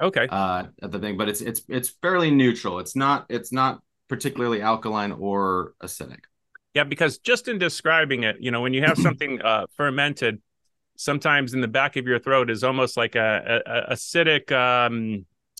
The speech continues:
Speaker 1: yeah, sometimes if I have salad with, uh, a lot of balsamic on it and you have the vinegar in the back, you wanna drink water or something like that. I almost
Speaker 2: Yeah.
Speaker 1: have that sensation going on a little bit, and I'm probably 'cause I may be drinking more than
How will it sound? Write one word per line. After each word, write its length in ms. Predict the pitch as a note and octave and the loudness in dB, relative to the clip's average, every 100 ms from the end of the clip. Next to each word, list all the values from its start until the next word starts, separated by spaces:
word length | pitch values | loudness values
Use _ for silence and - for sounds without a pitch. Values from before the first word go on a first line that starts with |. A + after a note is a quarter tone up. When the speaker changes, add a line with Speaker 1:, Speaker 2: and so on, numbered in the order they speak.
| - _ _ _ _ _ _ | -20 _ _ _ _ _ _
Speaker 1:
yeah, 180 | D3+ D#3+ | -2 0
sometimes 420 | D#3+ G#3 G3+ E3+ | 0 2 2 0
if 80 | D#3 | 2
I 120 | F3 | 4
have 160 | E3 D3+ | 4 2
salad 360 | - D#3+ D#3 C3 | 2 4 4 2
with, 260 | C3 B2 | 0 2
uh, 260 | C3 B2 A#2+ | 4 4 2
a 80 | G#2 | 0
lot 280 | B2+ C3 C3 | 2 4 4
of 140 | A#2 | 2
balsamic 720 | A2+ - B2 A#2+ D#3 C#3 A#2 | -4 0 0 2 2 2 0
on 200 | A2 G#2+ | 0 0
it 140 | G2 - | 0 -4
and 200 | - A#2 | -6 -4
you 100 | A#2 | -2
have 200 | A#2+ B2+ | 0 0
the 240 | A#2 A2 G2+ - | 0 0 -2 -8
vinegar 460 | C3+ C#3+ C#3+ C#3 | -2 -2 2 2
in 60 | C3 | 2
the 80 | A#2 | 2
back, 320 | A#2 B2 - | 2 2 0
you 80 | A#2+ | -2
wanna 200 | A#2+ A#2+ | 0 0
drink 280 | B2 C3+ B2+ | 0 -2 2
water 420 | C3+ C#3 B2 A2+ | 4 6 6 4
or 40 | |
something 360 | G#2 C3 A2 A#2+ | 2 0 -2 0
like 220 | A2+ A2 | 0 0
that. 200 | - G2 - _ - - | 0 -2 -2 _ -10 0
I 140 | B2 | 2
almost 320 | E3+ F3+ D#3+ | 4 2 2
Speaker 2:
Yeah. 60 | C#3+ | 2
Speaker 1:
have 100 | C3 | 4
that 180 | C3 B2 | 2 0
sensation 600 | C3 A#2+ - B2+ - B2 | -4 -2 0 0 0 2
going 300 | B2 B2+ B2 | 2 2 2
on 180 | B2 B2+ | 2 2
a 60 | |
little 240 | B2+ B2+ B2 | 2 2 2
bit, 240 | C3+ C3 _ _ _ _ - | 2 0 _ _ _ _ -2
and 180 | B2+ C3 | 0 0
I'm 220 | C3 C3 | -2 -8
probably 340 | - C3+ C#3+ C3 | -4 -2 -2 -6
'cause 180 | C#3 | -4
I 80 | B2+ | -4
may 180 | A#2 B2 | -2 -4
be 120 | A#2+ | -4
drinking 420 | A2 A#2+ A#2+ A#2 A2+ | -6 -6 -6 -6 -4
more 200 | B2 A#2+ | -2 -2
than 340 | A#2 A2 | -2 -4